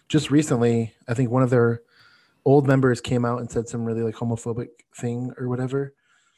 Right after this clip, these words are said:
And she kind of made a statement where she was just like, "Well, that's why he's not in the band anymore, because, like, you know," she's like, "I, I'm, I'm not like that, and I don't put up with that." And, and she's like, "And that was part of the reason that, you know, he's not in the band anymore to begin with, is, is some of the things that he would say." Or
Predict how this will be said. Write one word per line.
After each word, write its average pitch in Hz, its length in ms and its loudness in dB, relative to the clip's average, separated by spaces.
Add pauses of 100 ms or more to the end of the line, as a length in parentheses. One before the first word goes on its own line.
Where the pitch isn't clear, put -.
(240)
And 120 180 -4
she 131 300 -4
kind 120 240 -6
of 117 260 -6
made 123 140 -4
a - 20 -8
statement 127 300 -10
where 120 100 -8
she 120 160 -10
was 113 80 -8
just 113 160 -16
like, 113 140 -14
"Well, 160 260 -10
that's 120 160 -10
why 123 80 -4
he's 123 100 -4
not 127 120 -6
in 123 80 -12
the 113 80 -6
band 117 200 -6
anymore, 110 320 -6
because, 110 640 -10 (360)
like, 117 180 -8
you 123 60 -8
know," 117 40 -4
she's 110 160 -10
like, 113 120 -6
"I, 123 80 -4
I'm, 123 320 -6
I'm 120 120 -6
not 120 220 -6
like 127 220 -4
that, 117 160 -4
and 120 80 -6
I 113 60 -2
don't 117 120 -4
put - 100 -8
up 120 120 -2
with 117 100 -4
that." 117 280 -4 (640)
And, 117 300 0
and 120 100 -2
she's 120 140 -6
like, 110 320 -2
"And 113 380 -2
that 120 100 2
was 120 160 2
part 117 220 2
of 113 60 2
the 110 40 -2
reason 113 220 -2
that, 110 100 -2 (140)
you 117 80 -6
know, 107 80 -4
he's 113 200 -6
not 117 120 -2
in 110 80 -6
the 110 60 -2
band 117 180 0
anymore 113 500 -6 (520)
to 135 100 0
begin 120 240 0
with, 104 340 -6
is, 110 160 -8
is 113 180 -4
some 117 120 -2
of 113 80 0
the 110 80 -4
things 113 180 -4
that 113 120 -4
he 113 120 -4
would 107 160 -4
say." 113 220 -6
Or 107 180 -10